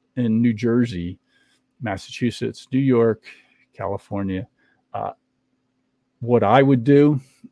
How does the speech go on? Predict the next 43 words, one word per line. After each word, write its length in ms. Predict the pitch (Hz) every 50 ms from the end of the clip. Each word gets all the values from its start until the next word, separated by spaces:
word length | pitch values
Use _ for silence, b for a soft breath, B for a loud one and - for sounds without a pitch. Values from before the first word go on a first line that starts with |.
| _ _ _ _ _ _
again, 280 | 123 113 120 117 107 104
this 180 | 104 - -
is 140 | 107 95 -
not 160 | 107 87 -
legal 240 | 123 120 113 123 120
advice, 380 | 113 110 117 117 120 117 - -
what 160 | 151 131 123
I 80 | 131 143
would 140 | 156 151
do 260 | 143 156 151 151 160 -
is 260 | 117 117 110 - -
not 220 | 127 117 110 107
accept 320 | 107 - - - 95 - -
the 80 | 98
bag. 300 | 82 85 85 80 76 - - _ _ _
You're 100 | - 110
just 220 | 113 110 - - 113
like, 140 | 104 98 - _ _
"No, 340 | 131 123 120 117 110 110 - _ _ _ _ _ _ -
I 80 | 110 113
want 200 | 123 127 123 131
my 140 | 127 117 113
bag 580 | 113 123 113 113 110 110 117 117 113 - _ b b b b b b b b _ _ _ _ -
at 140 | 113 - -
my 120 | 110 107
destination 720 | 107 104 120 101 - - 117 107 110 110 - - 92 90
in 100 | 95 95 -
Texas 520 | - - 117 - - - - - - -
or 80 | 85 90
wherever 240 | 101 101 95 95
I'm 100 | 90 87
going. 260 | 90 92 85 80 80 80
Like, 260 | 76 76 - _ _ _ -
I 80 | 110
don't 120 | 113 107 104
want 180 | 104 98 90
it 60 | 87 90
here." 260 | 85 80 87 101 - _ _ _ _ _ _ _ _ _ _ _ -
Um, 340 | 104 101 101 101 107 104 - _
go 140 | - 139 131
to 100 | 127 127
the 60 | 123
hotel. 580 | 120 127 117 - - 127 107 101 104 104 -